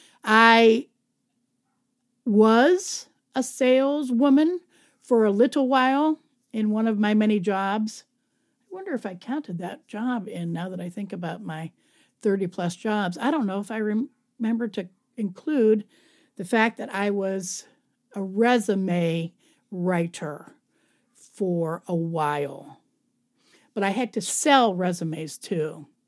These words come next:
I realized quickly how to sell things. For example, I realized probably the second day on the job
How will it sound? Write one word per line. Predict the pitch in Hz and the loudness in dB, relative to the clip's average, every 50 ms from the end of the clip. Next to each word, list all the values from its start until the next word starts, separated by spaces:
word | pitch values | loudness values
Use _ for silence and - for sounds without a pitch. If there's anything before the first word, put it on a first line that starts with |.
| _ _ _ _ _ _ _ _ _ _ _ _ - | _ _ _ _ _ _ _ _ _ _ _ _ -2
I | 220 | 2
realized | 220 233 339 370 370 330 285 254 233 220 - | 4 6 6 6 6 4 4 4 2 2 0
quickly | - - 285 285 285 - 294 285 262 | -2 -2 -2 -2 0 0 0 0 0
how | 220 - - - 226 220 214 226 233 254 285 302 269 | 0 -4 -4 0 2 4 6 6 6 6 4 2 0
to | - - 294 | 0 -2 -4
sell | - - 294 277 277 294 294 | -2 0 0 0 2 0 0
things. | 247 - 320 294 302 294 302 311 330 330 - - - - _ _ _ _ _ _ _ _ _ _ _ _ _ _ _ _ _ _ _ | -2 0 2 4 4 4 4 2 0 -2 -4 -8 -12 -14 _ _ _ _ _ _ _ _ _ _ _ _ _ _ _ _ _ _ _
For | - 285 269 285 | 2 4 4 6
example, | 285 226 202 180 220 214 185 165 - - - - - - _ _ _ _ _ _ _ _ _ _ _ _ _ _ _ _ _ _ _ _ _ _ _ _ _ _ _ _ _ _ _ _ - | 4 4 4 4 4 2 2 0 -6 -10 -16 -20 -20 -20 _ _ _ _ _ _ _ _ _ _ _ _ _ _ _ _ _ _ _ _ _ _ _ _ _ _ _ _ _ _ _ _ -2
I | 208 214 214 214 214 214 214 220 - | 0 2 2 2 2 2 2 0 0
realized | 294 233 277 294 285 262 233 220 226 220 - | 2 4 4 6 6 4 4 2 2 0 0
probably | - 285 294 285 247 254 240 | 0 0 2 2 2 0 0
the | 202 202 | 0 -2
second | 180 - 285 269 294 277 240 | -2 -2 -2 -2 0 0 0
day | 254 240 | 0 2
on | 233 226 | 2 2
the | 202 185 | 0 0
job | 170 202 208 208 214 214 226 233 254 254 262 | 0 2 2 2 4 2 2 2 2 2 0